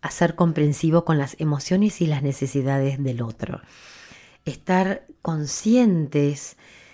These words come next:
de que un factor súper importante en la comunicación es tratar de no tener juicios o de tener los menos posibles como para poder captar las emociones y necesidades del otro.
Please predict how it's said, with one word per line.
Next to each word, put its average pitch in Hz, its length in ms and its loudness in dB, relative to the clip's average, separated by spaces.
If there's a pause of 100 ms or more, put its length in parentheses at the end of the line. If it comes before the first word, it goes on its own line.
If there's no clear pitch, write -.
(320)
de 143 240 -2
que 143 420 2 (220)
un 175 180 2
factor 175 480 2 (300)
súper 196 420 2
importante 147 680 0
en 143 80 2
la 139 100 2
comunicación 139 840 -2 (460)
es 175 160 -2
tratar 190 600 2
de 156 180 0
no 160 200 0
tener 170 300 0
juicios 151 1040 -4
o 139 80 -4
de 123 100 -4
tener 139 360 -2
los 135 140 -4
menos 143 240 -2
posibles 151 600 -2 (480)
como 151 240 2
para 156 260 2
poder 180 300 0
captar 220 500 0
las 135 220 -2
emociones 131 680 -4
y 165 100 -2
necesidades 135 1000 -2
del 127 240 -6
otro. 117 380 -8